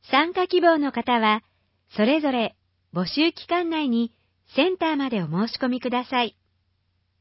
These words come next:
行事予定。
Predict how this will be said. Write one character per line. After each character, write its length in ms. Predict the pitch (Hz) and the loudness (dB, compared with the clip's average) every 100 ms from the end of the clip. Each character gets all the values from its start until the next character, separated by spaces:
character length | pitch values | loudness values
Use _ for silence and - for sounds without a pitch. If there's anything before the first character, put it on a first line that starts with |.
| _ _ _ _ _ _ _ _ _ _ _ _ _ _ _ _ _ _ _ _ _ _ _ _ _ | _ _ _ _ _ _ _ _ _ _ _ _ _ _ _ _ _ _ _ _ _ _ _ _ _
行 320 | - 214 330 | 2 4 4
事 160 | 359 349 | 4 2
予 160 | 349 330 | 2 0
定。 500 | - 240 220 180 | -2 -2 -2 -4